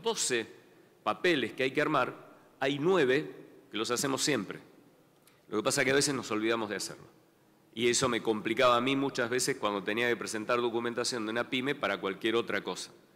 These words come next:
Siempre genera ese ruido. Pero es una cuestión de armar el legajito y mantenerlo actualizado. Creo que con eso después hay temas relacionados. Y la última referencia. Este era papá.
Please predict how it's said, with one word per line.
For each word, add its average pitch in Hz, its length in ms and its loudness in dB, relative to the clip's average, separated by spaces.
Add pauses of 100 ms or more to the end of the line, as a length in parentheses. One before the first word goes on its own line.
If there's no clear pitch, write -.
(340)
Siempre 117 440 0
genera 110 340 0
ese 107 220 -2
ruido. 92 260 -4
Pero 143 140 -4
es 143 80 -4
una 147 160 0
cuestión 151 360 0
de 160 260 4 (480)
armar 135 580 0 (260)
el 101 160 -2
legajito 120 520 -2
y 147 40 0
mantenerlo 107 840 0 (500)
actualizado. 107 680 -2 (480)
Creo 185 200 0
que 147 60 2
con 151 120 4
eso 165 340 2 (880)
después 131 340 -2
hay 113 220 2
temas 117 560 0
relacionados. 139 840 0 (1600)
Y 127 80 -2
la 131 100 6
última 160 300 6
referencia. 117 760 2 (460)
Este 151 160 2
era 147 100 6
papá. 113 300 2